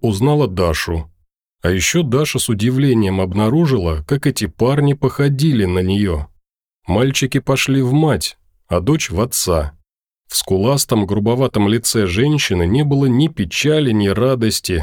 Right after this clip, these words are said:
а только всепоглощающий ужас. Она сразу закричала: «Что ты тут делаешь? Тебе нельзя здесь быть! Только не ты!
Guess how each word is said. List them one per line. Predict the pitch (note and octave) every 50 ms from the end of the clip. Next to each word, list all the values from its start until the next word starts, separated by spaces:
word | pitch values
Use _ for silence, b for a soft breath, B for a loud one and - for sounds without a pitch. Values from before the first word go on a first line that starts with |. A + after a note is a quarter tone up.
| D#2+ F#2
а | F#2+
только | - E3+ E3 D3 - D3 C#3
всепоглощающий | A#2 - - - D3+ - - C#3 B2+ A2+ A2+ A2 A2+ G2+ F#2+ - - - - C#3 C#3 C3+ C3 B2 A2+ - - - A#2+ B2 B2+ - _
ужас. | C#3 C#3+ C#3 A#2+ F#2 F#2 E2+ D2+ - - - - - _ _ _ _ _
Она | - E2+ E2+ G#2+ B2
сразу | A2+ - B2 B2+ A#2+ A2 A2 G2+
закричала: | G2+ A2 - - A#2+ B2 B2+ - - A2 G2+ F2+ D#2+ D#2 D2+ D2 C#2+ - _ _ _ _ _ _ _ _ _ _ _ _ _
«Что | - - - - - E3 D#3 D3
ты | D#3+ D3
тут | - D#3+ D3+ D3 C#3+ C#3+
делаешь? | D3 E3+ F#3 F3+ E3 C#3+ B2 G#2+ G2 F2 D#2+ - - - - _ _ -
Тебе | - B2 A#2 A#2+ C#3+ D3+
нельзя | D3 D3+ D#3 D#3+ D#3 C#3 C3+ D#3 F3 E3+ D#3 C3+
здесь | A#2 A2+ C3 C#3+ C3 A2 G#2+
быть! | G#2+ A#2+ E3+ F#3+ E3 A#2+ - - - - - _ _ _ _ _ _ _ _
Только | - C#3+ C#3+ C#3+ C#3 - D#3 D#3
не | D#3+ E3 D#3
ты! | - - _ - F3 E3 C#3+ A2+ F2+ D#2 D2